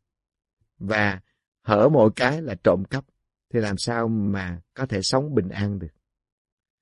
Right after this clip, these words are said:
Cho nên bỏ đi các giới răn là con người tự mình tiêu diệt.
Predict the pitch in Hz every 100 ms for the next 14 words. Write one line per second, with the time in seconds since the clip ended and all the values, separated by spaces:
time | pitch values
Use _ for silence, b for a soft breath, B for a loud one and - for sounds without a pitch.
0 | _ _ 147 147 139 131 127 120 _ _
1 | _ - 92 123 165 165 151 135 _ _
2 | _ _ _ _ _ _ _ _ _ _
3 | - 156 - 151 135 127 110 107 _ _
4 | _ _ _ _ _ _ _ _ - 113
5 | 110 104 104 101 - 170 170 127 113 -
6 | 113 110 127 117 - 160 139 101